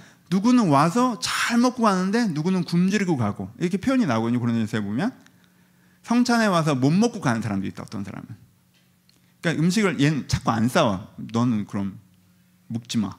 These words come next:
약간 이렇게 되는 거야. 그러니까는 이 사람들 생각에 이게, 이게 악의를 갖고 그런 게 아니에요. 자기들의 세속적인 생각에선 원래 그랬던 거야.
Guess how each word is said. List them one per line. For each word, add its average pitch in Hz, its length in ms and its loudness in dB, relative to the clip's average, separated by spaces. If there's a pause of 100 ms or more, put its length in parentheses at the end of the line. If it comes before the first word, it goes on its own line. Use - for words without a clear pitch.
약간 120 200 -6
이렇게 123 200 -4
되는 92 180 -6
거야. - 100 -14 (1300)
그러니까는 254 420 2
이 196 80 4
사람들 254 340 4
생각에 233 360 4
이게, 185 320 0
이게 180 260 0 (100)
악의를 202 480 4
갖고 240 240 2
그런 196 180 4
게 190 80 4
아니에요. 120 640 2 (640)
자기들의 247 1120 4
세속적인 262 600 2
생각에선 214 720 4 (320)
원래 233 320 6
그랬던 226 500 2
거야. 104 500 -2